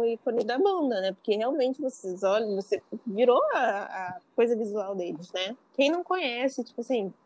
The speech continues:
botar a cara toda pintada de branco e um negócio preto no olho não vai lembrar que é a banda, sabe? Inclusive, uma curiosidade, que um do, é o vocalista, né,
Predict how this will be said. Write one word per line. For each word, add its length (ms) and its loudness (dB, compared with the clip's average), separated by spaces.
botar 380 0
a 40 -6
cara 320 -4
toda 200 -2
pintada 380 -4
de 120 -10
branco 420 -4
e 100 0
um 120 0
negócio 340 0
preto 300 -4
no 80 2
olho 160 8
não 180 4
vai 100 4
lembrar 340 6
que 180 0
é 240 2
a 20 -8
banda, 440 -4
sabe? 520 4
Inclusive, 500 8
uma 160 2
curiosidade, 920 4
que 180 0
um 260 2
do, 220 4
é 80 4
o 80 2
vocalista, 1000 -2
né, 240 -2